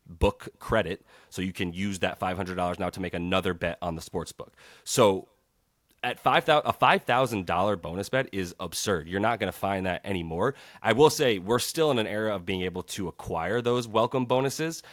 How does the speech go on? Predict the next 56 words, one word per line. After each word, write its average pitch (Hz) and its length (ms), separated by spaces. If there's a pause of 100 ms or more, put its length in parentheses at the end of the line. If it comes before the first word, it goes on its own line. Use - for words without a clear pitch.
(120)
Right 123 160
now 131 200
at 95 80
Caesars, 92 300
it's - 140
twelve 107 320
fifty. 156 460
Like, 104 180
that's 156 220
nothing 156 180
to 87 60
sneeze 175 320
at. 80 100
A 82 60
twelve 127 240
hundred 107 320
fifty 107 240
dollar 87 180
bet 156 240
is, 87 200
is 87 160
good. 90 340
You, 87 120
you, 101 160 (380)
you 151 140
can 156 160
bet 135 140
however 135 160
much 120 160
you 107 60
want 117 220
up 117 120
to 113 100
that 98 140
amount, 143 380
and 110 140
they, 107 80
they, 104 300
if 101 120
you 104 140
lose 135 400
that 131 220
first 143 200
bet, 104 220
only 131 300
if 127 100
you 117 100
lose 113 220
that 120 160
first 147 180
bet, - 200 (260)
they 110 160
will 113 160
refund 101 380
it, - 80
right? 85 200